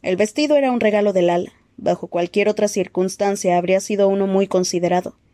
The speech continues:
Y lo cierto era que, aunque la ponía un poco nerviosa, el vestido le recordaba lo que tenía que hacer: romper la maldición del arquero que sufría Apolo y encontrar las piedras desaparecidas.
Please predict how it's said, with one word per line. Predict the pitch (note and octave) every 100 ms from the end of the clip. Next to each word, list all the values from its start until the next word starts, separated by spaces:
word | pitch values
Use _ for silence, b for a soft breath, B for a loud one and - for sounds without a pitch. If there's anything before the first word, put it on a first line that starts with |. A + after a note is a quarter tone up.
| b b b b -
Y | F3
lo | A#3
cierto | C4+ C4 - C4
era | C4
que, | B3+ A3
aunque | G3+ F#3+
la | F#3
ponía | - F#3+ G#3+
un | G#3+
poco | G#3 G3+ G3
nerviosa, | F3 F3 G3 G3+ F3+ E3+
el | E3+
vestido | F3 - G3+ A3
le | G3+
recordaba | F#3+ F3+ F#3+ G3+
lo | G3+
que | F#3+ -
tenía | F#3 F#3
que | F#3 F3
hacer: | - F3+ - _ _ _ _ _ _
romper | - E3 F3 G3+
la | A#3
maldición | A#3 G#3+ G3+ G3+ G3+ G3+
del | G3+
arquero | F#3+ G#3 G3+
que | G3+
sufría | G3 F#3+ F#3 G3 F#3+
Apolo | F3+ - A3 G3 F3+
y | F3+
encontrar | F3+ F#3+ G3 G#3
las | A3+ -
piedras | A#3 A3 G#3 G3
desaparecidas. | F#3+ F#3 - F3+ - G3 - - -